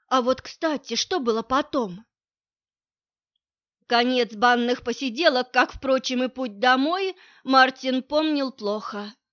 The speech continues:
Если честно, не помнил вообще. Прелестно! Хорошо, хоть дома проснулся,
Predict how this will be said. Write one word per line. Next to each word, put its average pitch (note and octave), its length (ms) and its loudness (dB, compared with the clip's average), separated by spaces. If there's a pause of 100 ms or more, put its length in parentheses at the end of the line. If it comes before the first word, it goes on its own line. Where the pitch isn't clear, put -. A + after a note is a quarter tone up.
(360)
Если D4 320 0
честно, E4+ 340 -2
не D4+ 160 2
помнил D#4+ 420 0
вообще. C4+ 680 0 (800)
Прелестно! B3+ 1500 4 (880)
Хорошо, B3 360 2
хоть C4+ 280 -2
дома B3+ 320 4
проснулся, A#3+ 960 -2